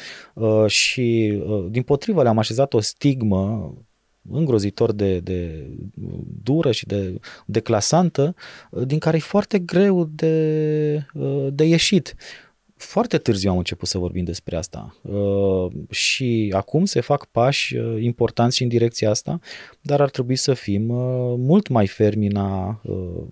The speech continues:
în a da voce și în a, a, a da atenție a, acestui gen de, de probleme. Apoi, uh, nu s-a vorbit, uh, despre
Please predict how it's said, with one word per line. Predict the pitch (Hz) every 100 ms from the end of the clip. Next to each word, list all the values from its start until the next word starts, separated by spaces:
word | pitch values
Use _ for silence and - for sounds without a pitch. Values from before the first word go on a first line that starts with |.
| -
în | 107
a | 98
da | 92 131
voce | 143 113 - 123
și | 120 -
în | 104
a, | 101 92 - - - -
a, | 98 95 92
a | 101
da | 101 135
atenție | 147 113 113 - 117 110
a, | 92 104 104 98
acestui | 98 - 110 -
gen | 104 104 104
de, | 101 98
de | 95 101
probleme. | - 113 127 117 82 - - - - -
Apoi, | 104 - 123 131 135
uh, | 131 127 123 120 110 107 92 - 110 110
nu | 117
s-a | 120 120
vorbit, | 113 113 107 113 - -
uh, | 113 107 107 104 101
despre | 101 98 107 107 - 110 107 104 104